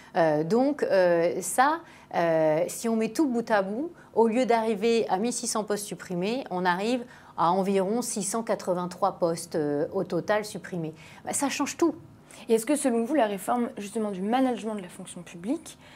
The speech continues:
Speaker 2: qui était ex-, également promise par Emmanuel Macron, elle peut être une solution complémentaire pour réaliser les économies qu'il ne fait pas en ne rabotant pas assez de postes
Speaker 1: Alors,
Speaker 2: d'agents
Speaker 1: ça
Speaker 2: publics ?
Speaker 1: peut être en partie, euh, une idée. Pourquoi ? Parce que, euh, quand on regarde,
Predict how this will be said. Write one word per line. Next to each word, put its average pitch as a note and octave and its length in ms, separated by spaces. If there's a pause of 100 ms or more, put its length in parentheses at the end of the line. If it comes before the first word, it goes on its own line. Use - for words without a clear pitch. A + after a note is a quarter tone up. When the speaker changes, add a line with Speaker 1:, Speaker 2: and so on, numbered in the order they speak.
(220)
Speaker 2:
qui G#3 100
était G3+ 260
ex-, - 160
également G#3 340
promise C4+ 420
par A3+ 140
Emmanuel G3+ 380
Macron, G3+ 280 (360)
elle A3+ 160
peut A#3 160
être D4 320 (120)
une A3 440
solution A#3+ 320
complémentaire C#4+ 600
pour B3+ 220
réaliser A3+ 400
les G#3 180
économies G3 520 (240)
qu'il A3 120
ne G3+ 120
fait B3+ 240
pas B3+ 320 (240)
en G3+ 100
ne F#3+ 80
rabotant F#3 440
pas G#3+ 100
assez F3+ 220
de - 40
postes - 460 (160)
Speaker 1:
Alors, G3 140
Speaker 2:
d'agents F#3 100
Speaker 1:
ça C4+ 100
Speaker 2:
publics ? C4 140
Speaker 1:
peut C#4 100
être C#4 240
en A#3 100
partie, B3 600
euh, F3 320
une F#3+ 160
idée. F3+ 240
Pourquoi ? F3+ 400
Parce - 220
que, - 100
euh, D3+ 420
quand G3 280
on E3 120
regarde, F#3 640